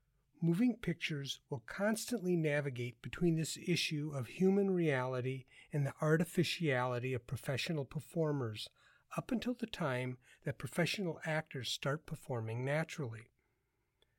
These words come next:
That's when they first attempt to imitate a personal humanity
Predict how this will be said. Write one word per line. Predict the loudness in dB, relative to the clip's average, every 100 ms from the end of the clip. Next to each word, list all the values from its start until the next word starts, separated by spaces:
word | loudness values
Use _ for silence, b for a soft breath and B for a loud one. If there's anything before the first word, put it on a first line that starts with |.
| _ _ _
That's | -4 -4 -2
when | 2 4
they | 6
first | 4 4 2 2 -6
attempt | -4 -2 -2 -6 _ -12
to | -2 2
imitate | 4 2 0 -2 -2 -8
a |
personal | -10 -6 -4 0 0
humanity | 0 2 2 2 2 -2 -4 -8